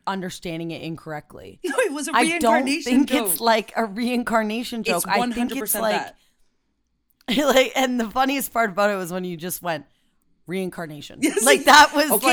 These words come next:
Speaker 1: like,
Speaker 2: maybe,
Speaker 1: you, 'cause
Speaker 2: maybe
Speaker 1: you
Speaker 2: that was
Speaker 1: did
Speaker 2: part of my <laughs> delivery. Anyway,
Speaker 1: <laughs>
Speaker 2: it's
Speaker 1: No.
Speaker 2: in the, the, the proof is in the pudding. I got fifty-eight percent of the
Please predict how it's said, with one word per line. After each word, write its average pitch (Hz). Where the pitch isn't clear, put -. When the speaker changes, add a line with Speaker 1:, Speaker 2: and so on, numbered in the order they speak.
Speaker 1:
like, 170
Speaker 2:
maybe, 220
Speaker 1:
you, 311
'cause 277
Speaker 2:
maybe 262
Speaker 1:
you 269
Speaker 2:
that 269
was 202
Speaker 1:
did 302
Speaker 2:
part 277
of -
my 320
<laughs> 330
delivery. 320
Anyway, 403
Speaker 1:
<laughs> 262
Speaker 2:
it's 220
Speaker 1:
No. 494
Speaker 2:
in -
the, -
the, 339
the 302
proof 294
is 277
in 226
the 190
pudding. 262
I 196
got 233
fifty-eight 269
percent 226
of 208
the 190